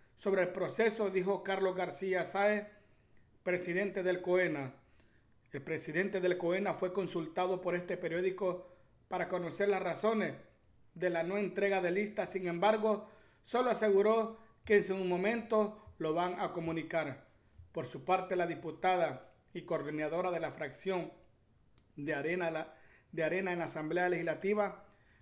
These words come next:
mencionó que únicamente el presidente del coena, García Sáez, tiene esa lista de candidatos. El actual pleno magi-, el actual pleno de magistrados propietarios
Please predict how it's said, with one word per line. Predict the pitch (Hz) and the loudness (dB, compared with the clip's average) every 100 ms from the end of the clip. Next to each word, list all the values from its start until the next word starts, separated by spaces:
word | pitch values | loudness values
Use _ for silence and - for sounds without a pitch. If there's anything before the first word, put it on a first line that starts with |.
| - | -2
mencionó | 226 214 202 226 | 0 2 4 2
que | 233 | 2
únicamente | 214 226 233 202 190 214 214 | 2 2 2 0 0 0 0
el | 202 | 0
presidente | 190 175 175 190 208 | -2 -2 0 0 0
del | 196 180 | 0 0
coena, | 180 175 220 220 208 208 - - _ | 0 0 2 2 -2 -4 -16 -20 _
García | - 165 160 - 208 202 185 | -2 0 0 -4 2 2 2
Sáez, | - 196 208 202 - | 2 4 4 2 2
tiene | 196 202 208 208 196 - - _ _ _ _ - _ - | 4 6 4 -4 -6 -14 -20 _ _ _ _ -20 _ 2
esa | 196 190 185 | 4 4 2
lista | 180 208 214 208 190 180 185 | 2 0 0 0 0 -2 -2
de | 175 180 | 0 0
candidatos. | 180 170 165 165 165 135 131 139 123 - _ _ _ _ _ _ | 0 0 0 -2 -2 -4 -6 -12 -12 -16 _ _ _ _ _ _
El | 165 | -4
actual | 151 139 202 220 190 135 - - _ | -4 2 6 8 6 0 -10 -20 _
pleno | - 190 196 | 0 2 2
magi-, | 190 165 175 170 | -2 -4 -4 -4
el | 170 165 | -2 -2
actual | 139 - 185 196 185 - - _ _ - - _ | -2 0 2 2 -2 -14 -20 _ _ -20 -20 _
pleno | - 185 202 | 0 0 2
de | 196 | 0
magistrados | 190 151 160 - 185 196 190 | -2 -4 -8 -6 0 0 0
propietarios | 175 175 160 190 196 208 | -4 -6 0 2 4 2